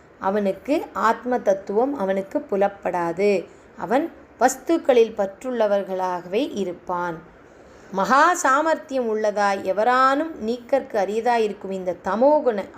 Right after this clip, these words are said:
ஆவரண சக்தியுடன் கூடியவனை,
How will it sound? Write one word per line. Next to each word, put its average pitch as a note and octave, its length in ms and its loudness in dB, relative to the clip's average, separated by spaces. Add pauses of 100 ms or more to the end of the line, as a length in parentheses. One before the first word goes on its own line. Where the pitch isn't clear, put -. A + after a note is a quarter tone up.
ஆவரண A3 420 2
சக்தியுடன் G3+ 1300 -4
கூடியவனை, A#3 680 2